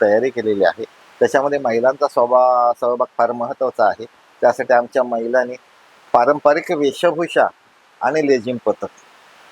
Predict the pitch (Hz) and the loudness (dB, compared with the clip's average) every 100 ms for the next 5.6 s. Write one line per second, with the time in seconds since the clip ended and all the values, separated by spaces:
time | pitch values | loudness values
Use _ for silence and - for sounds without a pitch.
0 | - - - - - - - - - - | -20 -20 -20 -20 -20 -20 -20 -20 -20 -20
1 | - - 120 113 147 123 120 120 120 113 | -20 -2 0 2 2 4 4 4 2 2
2 | 104 104 101 107 131 - - - 101 113 | 2 4 2 0 -6 -20 -10 -4 -4 0
3 | 143 - 117 - 139 123 120 123 120 117 | 0 0 -4 -2 0 2 0 -2 -2 -2
4 | 107 113 117 123 113 104 107 101 98 104 | -2 -4 -2 -2 -2 -4 -6 -6 0 0
5 | 95 92 104 101 - - | 0 -4 -6 -8 -10 -20